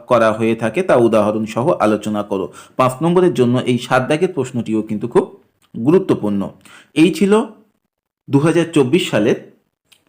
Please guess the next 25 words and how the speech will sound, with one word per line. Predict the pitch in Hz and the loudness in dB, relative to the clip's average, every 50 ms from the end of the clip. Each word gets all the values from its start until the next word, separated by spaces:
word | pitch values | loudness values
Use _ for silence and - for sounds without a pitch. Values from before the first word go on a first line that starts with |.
| _ | _
সম্ভাব্য | - - 151 135 135 127 139 135 135 131 135 135 131 135 - - - _ _ _ _ _ _ _ _ _ _ _ | -6 -2 0 0 2 2 2 0 2 2 2 2 2 0 -2 -10 -20 _ _ _ _ _ _ _ _ _ _ _
কিছু | 131 127 - 135 | -4 -2 0 -2
প্রশ্ন | 127 143 151 147 147 - 175 185 208 | 0 0 0 0 0 0 0 0 0
বা | - 151 - 381 - - - _ _ _ _ _ _ _ | 2 2 2 0 -2 -6 -14 _ _ _ _ _ _ _
সাজেশন। | - - 160 139 135 151 131 - 123 104 98 98 - | -4 -2 0 2 2 0 0 0 -2 -2 -4 -4 -2
এই | 131 151 196 | -2 0 0
প্রশ্নগুলি | 196 - 127 120 - - 127 120 113 117 120 120 - | 0 -2 -4 -4 -2 -4 -4 -2 -2 0 0 0 0
অবশ্যই | 117 107 113 117 - - 170 - - - - _ _ - 113 | 0 0 0 -2 -2 -2 -2 -2 -2 -4 -12 _ _ -6 -2
দেখা | 120 123 113 - 117 110 | 0 0 2 2 0 0
উচিত। | 107 107 - 113 101 - - - _ _ _ _ _ - - _ - | 0 0 -2 -4 -6 -6 -10 -18 _ _ _ _ _ -20 -20 _ -2
এছাড়া | 147 147 147 208 196 170 127 113 117 - - - _ - | -2 0 0 0 2 2 2 2 0 -4 -12 -20 _ -4
বিগত | 113 120 143 143 180 175 175 190 | 0 0 2 4 2 2 2 2
বছরের | 175 175 170 170 180 165 170 170 170 - - - | 2 2 2 0 0 0 0 0 -2 -4 -10 -4
ছোট | - 156 147 175 175 180 | -2 0 0 0 0 0
প্রশ্ন | - 151 147 147 - - 165 170 170 | 0 0 0 0 -2 -2 -2 0 0
নিয়ে | 165 165 165 165 165 160 156 - - _ _ _ _ _ _ | 0 0 0 0 -2 -2 -4 -6 -12 _ _ _ _ _ _
যেমন | 107 101 123 113 113 120 117 110 - - | -4 -2 0 2 2 0 -2 -2 -4 -2
আলোচনা | - 117 123 147 147 - 170 165 170 | 0 2 2 2 0 0 0 0 0
রয়েছে, | 165 170 165 160 160 160 - 240 | 2 2 2 0 0 -2 -6 -8
সেই | - - 175 175 175 - | -2 0 2 2 2 2
আলোচনাগুলোও | 107 110 123 135 135 - 143 139 131 120 120 113 113 110 | 2 0 0 0 -2 -4 -4 -4 -2 -2 0 0 0 -2
কিন্তু | 107 - 113 107 104 - | -2 -4 -6 -2 -2 0
দেখা | - - 120 - 110 104 | 2 2 2 2 0 0
যেতে | 107 104 101 107 | -2 -2 -4 -4
পারে। | 101 - 107 98 95 | -4 -2 -2 -2 -2